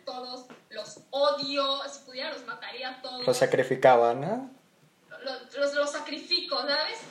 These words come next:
Speaker 2: Ajá.
Speaker 1: Pero tiene un punto muy débil por México.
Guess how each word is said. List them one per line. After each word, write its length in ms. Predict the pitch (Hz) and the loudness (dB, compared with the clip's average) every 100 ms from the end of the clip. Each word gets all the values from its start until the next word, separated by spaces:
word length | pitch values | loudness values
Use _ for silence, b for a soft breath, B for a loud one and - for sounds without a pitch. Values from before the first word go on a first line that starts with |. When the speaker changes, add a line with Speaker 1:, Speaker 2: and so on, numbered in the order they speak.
| - | -2
Speaker 2:
Ajá. 360 | - 143 165 170 - - | 0 2 0 -2 -12 -8
Speaker 1:
Pero 340 | 294 285 285 | -2 -2 -2
tiene 380 | 294 302 330 294 302 | -10 -12 -10 -12 -12
un 120 | 285 | -14
punto 840 | - 285 277 285 269 269 247 - | -14 -10 -6 -6 -4 -4 -4 -8
muy 400 | 262 262 285 302 262 | -8 -4 -2 -2 -2
débil 560 | 254 247 240 269 269 - - | -2 -2 -4 -8 -14 -20 -14
por 160 | - | -12
México. 380 | - - 143 - | -12 -14 -18 -20